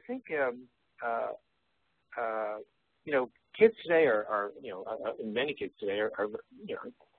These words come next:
pretty competitive, and the, the, you know, educational environment is,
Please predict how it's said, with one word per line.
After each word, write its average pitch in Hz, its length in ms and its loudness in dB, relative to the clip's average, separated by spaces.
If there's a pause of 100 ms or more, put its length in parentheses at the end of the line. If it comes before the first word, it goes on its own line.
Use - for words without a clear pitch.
(300)
pretty 107 240 2
competitive, 131 720 6
and 95 180 -8
the, 170 300 -8
the, 110 360 -4
you 101 100 0
know, 92 60 0 (120)
educational 113 880 6 (160)
environment 117 480 10
is, 110 60 -6